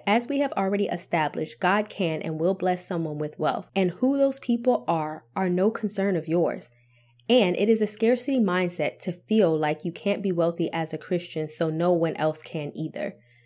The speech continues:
Some people can be so Christian and start judging other people to the point that it is actually unchristian.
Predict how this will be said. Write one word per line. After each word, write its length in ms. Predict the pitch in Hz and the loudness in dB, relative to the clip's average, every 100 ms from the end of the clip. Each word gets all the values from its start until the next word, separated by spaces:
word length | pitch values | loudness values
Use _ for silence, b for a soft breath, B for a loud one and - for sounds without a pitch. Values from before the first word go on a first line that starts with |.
| b b | b b
Some 280 | - 302 | 0 0
people 500 | 311 - 285 190 165 | 0 -4 -2 2 2
can 380 | 160 - 196 180 | 2 -2 -2 0
be 320 | 175 185 151 | 2 0 0
so 540 | 147 - - 214 233 233 | -4 -8 0 4 4 2
Christian 540 | - 233 233 - 151 | 0 -2 -2 -6 -6
and 120 | 151 | -6
start 360 | 151 190 202 - | -4 -2 -2 -2
judging 460 | - 196 214 220 - | 0 2 2 -2 -2
other 260 | 180 175 | -2 -2
people 360 | 170 185 175 156 | -4 -6 -4 -6
to 160 | - | -4
the 100 | 175 | -6
point 360 | 165 - 175 165 | -4 -2 -2 -2
that 200 | 160 - | -2 0
it 80 | 190 | 0
is 160 | 156 - | 0 -2
actually 440 | 190 214 - 202 | -4 -2 -2 -2
unchristian. 720 | - 214 - - - - 101 | 0 -2 -2 -6 -6 -10 -10